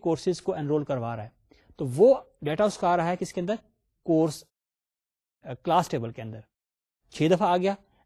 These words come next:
And whenever you want to know the name of the student, you simply refer the student table۔ تو چھ کورسز میں بھی اگر وہ انرول ہے،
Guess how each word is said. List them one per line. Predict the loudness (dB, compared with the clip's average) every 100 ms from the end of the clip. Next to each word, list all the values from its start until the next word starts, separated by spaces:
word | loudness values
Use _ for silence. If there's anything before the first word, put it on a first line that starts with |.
| -6
And | -4
whenever | -2 0 0 4 2
you | 2 2
want | 0
to | 0 0
know | 0
the | 0
name | 0 2 2
of |
the | 0 -2 -4
student, | -8 -8 -10 _ _ _ _ _ _ _ _ _ -6
you | -2 0
simply | 0 2
refer | 2 2 -2 -6 _ -10
the | -4
student | -4 -2 -6 -6
table۔ | -8 -12 -18 _ _ _ _ _
تو | 0 0 -2 _
چھ | 0 2 4 4
کورسز | 4 4
میں | -2 0
بھی | 0
اگر | 0 2
وہ | 0
انرول | 0 0 2 0
ہے، | -2